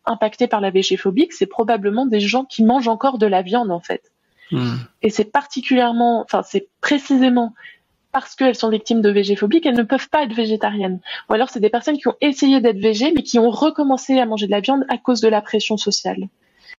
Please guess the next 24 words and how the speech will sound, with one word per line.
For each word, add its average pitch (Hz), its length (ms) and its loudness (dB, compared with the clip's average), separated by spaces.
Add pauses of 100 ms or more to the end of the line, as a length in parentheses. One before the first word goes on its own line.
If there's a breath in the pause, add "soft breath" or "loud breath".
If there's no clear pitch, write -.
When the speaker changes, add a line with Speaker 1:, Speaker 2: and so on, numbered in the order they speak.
(420 loud breath)
Speaker 2:
Hmm. 143 60 -2
Speaker 1:
Donc 220 200 0
là, 254 60 4
m-, 240 240 -2
pour 240 180 0
moi, 254 140 4
il 240 60 -2
y 214 40 4
a 196 40 0
des 190 140 0
conséquences 262 840 -2
en 202 120 0
termes 214 340 -2
de 185 120 0
puissance 285 640 -2
politique, 240 540 0
en 202 80 -2
termes 220 320 -2
de 196 80 2
conscientisation, 240 1300 0 (800 loud breath)
euh, 190 840 2
de, 185 1080 4 (640)
euh, 190 240 2
de, 170 800 2